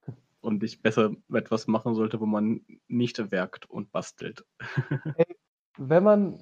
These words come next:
Speaker 2: wenn wir uns aber kurz mal an Hannes Hortenrunde zurückerinnern, war es
Speaker 1: Ja.
Speaker 2: vielleicht gar nicht so schlecht, dass wir nichts geplant haben.
Speaker 1: <laughs>
Speaker 2: No front. <laughs> Für die, die es nicht mitbekommen haben, Hannes hat, äh,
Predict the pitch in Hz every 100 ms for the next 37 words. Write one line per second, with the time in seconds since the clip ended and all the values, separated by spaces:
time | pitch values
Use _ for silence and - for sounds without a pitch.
0 | 139 170 208 190 185 170 160 - 220 226
1 | 196 185 - 156 135 196 262 - 147 139
2 | 131 139 131 - 131 135 139 135 160 208
3 | 262 _ _ _ _ _ _ _ - 147
4 | 190 170 - - - 185 196 196 165 202
5 | 202 180 160 143 135 - - - 139 123
6 | 120 123 107 131 - - 151 - 180 190
7 | 165 190 151 180 151 _ - - 160 170
8 | 175 165 175 160 - - _ _ _ 165
9 | - - _ _ _ _ 170 151 190 175
10 | 170 - 175 190 208 190 190 175 170 170
11 | 170 160 180 170 175 160 - - 151 143